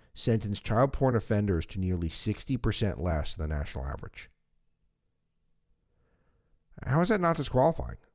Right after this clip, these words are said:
Why do the Democrats and why does Susan Collins, why are they comfortable with people who are soft on child porn? I would like to ask them a question. I would like to ask her a question. I would like, like to ask all of them a question. How do you create child porn?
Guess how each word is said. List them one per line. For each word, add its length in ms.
Why 320
do 80
the 80
Democrats 880
and 160
why 200
does 120
Susan 320
Collins, 480
why 240
are 140
they 100
comfortable 680
with 160
people 280
who 120
are 80
soft 400
on 140
child 300
porn? 240
I 80
would 140
like 300
to 140
ask 320
them 160
a 60
question. 480
I 100
would 80
like 200
to 60
ask 220
her 180
a 60
question. 400
I 80
would 100
like, 220
like 180
to 80
ask 140
all 140
of 60
them 120
a 60
question. 340
How 240
do 80
you 160
create 380
child 260
porn? 220